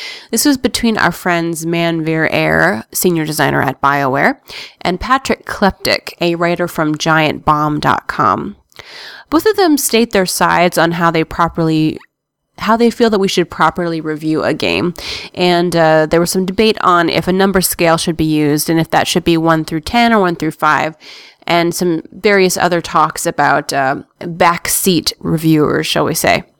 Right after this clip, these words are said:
And this conversation, which I believe has three parts total now, I did continue after the podcast last week,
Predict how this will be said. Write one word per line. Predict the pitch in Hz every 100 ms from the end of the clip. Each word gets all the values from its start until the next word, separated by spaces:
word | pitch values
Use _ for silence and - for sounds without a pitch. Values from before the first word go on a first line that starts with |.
| _ _ - - - - -
And | 202 254
this | 440
conversation, | - 339 277 - 180 170 170 180 262
which | 202 180
I | 180
believe | 180 240 233
has | 214 180
three | 185 214
parts | - 185 -
total | - 170 165
now, | 156 147 170 226 _ - - - -
I | 165
did | 185 -
continue | 190 165 190 170
after | 139 151 -
the | 226
podcast | 147 156 160 - 151 -
last | 147 151 -
week, | 170